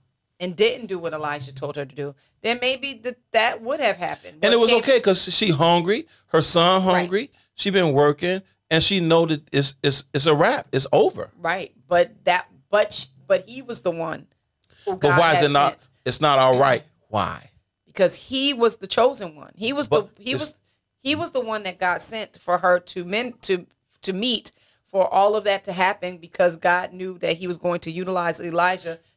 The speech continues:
Speaker 1: to do what Elijah did
Speaker 2: Is that,
Speaker 1: for
Speaker 2: it
Speaker 1: her.
Speaker 2: wasn't even about Elijah.
Speaker 1: Ex-,
Speaker 2: It's not
Speaker 1: exactly.
Speaker 2: all right because it's not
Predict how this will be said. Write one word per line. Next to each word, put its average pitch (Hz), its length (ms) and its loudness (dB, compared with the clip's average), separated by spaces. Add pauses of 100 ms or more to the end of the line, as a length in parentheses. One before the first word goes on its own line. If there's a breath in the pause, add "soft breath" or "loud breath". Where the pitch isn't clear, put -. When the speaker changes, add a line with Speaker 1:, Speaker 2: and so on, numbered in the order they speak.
Speaker 1:
to 180 80 -12
do 175 220 -4
what 170 300 -2
Elijah 165 400 0
did 147 120 -10
Speaker 2:
Is - 60 4
that, 135 160 2
Speaker 1:
for 139 60 0
Speaker 2:
it 139 60 2
Speaker 1:
her. 131 60 -2
Speaker 2:
wasn't 147 140 2
even 123 140 -2
about 131 440 2
Elijah. 101 460 -2 (260)
Speaker 1:
Ex-, 156 180 -8
Speaker 2:
It's 117 160 0
not 143 220 4
Speaker 1:
exactly. 139 60 6
Speaker 2:
all 123 220 4
right 135 500 0 (480)
because 123 280 0
it's 101 120 -4
not 110 260 -2